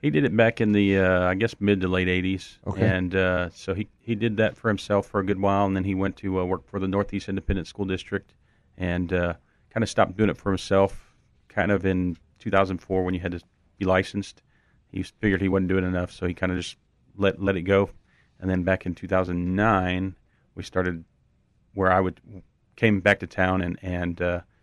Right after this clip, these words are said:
Speaker 1: started going with him and, and myself. So
Speaker 2: All right, so lo-, a lot of experience going on there.
Speaker 1: Yeah.
Speaker 2: Um, so you guys do, uh, you're a mobile locksmithing company, correct? I mean, so you,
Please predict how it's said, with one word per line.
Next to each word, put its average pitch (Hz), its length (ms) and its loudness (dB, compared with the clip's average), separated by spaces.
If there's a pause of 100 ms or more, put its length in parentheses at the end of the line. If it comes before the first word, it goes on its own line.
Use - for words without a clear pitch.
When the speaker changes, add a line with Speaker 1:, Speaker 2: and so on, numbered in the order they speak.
(100)
Speaker 1:
started 98 300 2
going 95 260 0
with 92 140 -2
him 92 200 -2
and, 87 220 -4
and 92 100 -6
myself. 87 400 -4 (360)
So - 200 -14
Speaker 2:
All 101 60 0
right, 95 140 -2
so 110 160 4
lo-, 107 160 4
a 117 60 2
lot 127 220 8
of 135 60 4
experience 117 640 4
going 101 240 4
on 95 140 4
there. 95 240 2 (300)
Speaker 1:
Yeah. 123 500 4
Speaker 2:
Um, 107 240 -2
so 156 400 6 (800)
you 156 220 4
guys 180 360 8
do, 135 540 8 (340)
uh, 107 60 0
you're 123 160 8
a 123 40 6
mobile 160 400 10
locksmithing 143 640 6
company, 139 540 2
correct? 147 340 4
I 123 60 6
mean, 120 100 8
so 127 140 6
you, 113 260 6